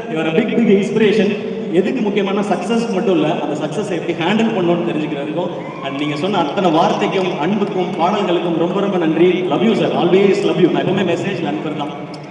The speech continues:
"Love you sir." இந்த ப்ரோமான்ஸ் போயிட்டே தான் இருக்கும் எங்களுக்கு. அது எப்பவுமே இருக்கும். அண்ணன், தம்பி, அந்த மாதிரி ஃப்ரெண்டு எப்படி வேணாலும் வச்சுக்கலாம். Love you sir. And மதராசிக்கு நீங்க கொடுத்துருக்க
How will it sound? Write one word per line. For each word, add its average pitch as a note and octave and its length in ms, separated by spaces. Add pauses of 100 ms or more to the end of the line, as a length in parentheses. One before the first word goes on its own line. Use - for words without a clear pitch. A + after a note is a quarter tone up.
(140)
"Love C3 100
you F3 100
sir." - 140 (1300)
இந்த G3 140
ப்ரோமான்ஸ் A#3 520
போயிட்டே G#3 240
தான் G#3 140
இருக்கும் E3+ 200
எங்களுக்கு. D#3 280 (360)
அது E3+ 140
எப்பவுமே G3+ 320
இருக்கும். D3 300
அண்ணன், A3+ 260
தம்பி, G#3 240 (180)
அந்த F3 140
மாதிரி F3 300
ஃப்ரெண்டு G3+ 360
எப்படி F3 180
வேணாலும் F#3+ 300
வச்சுக்கலாம். D#3 420
Love E3+ 100
you A3+ 120
sir. A3+ 140
And E3+ 200 (280)
மதராசிக்கு A3 400
நீங்க F#3 200
கொடுத்துருக்க G#3 280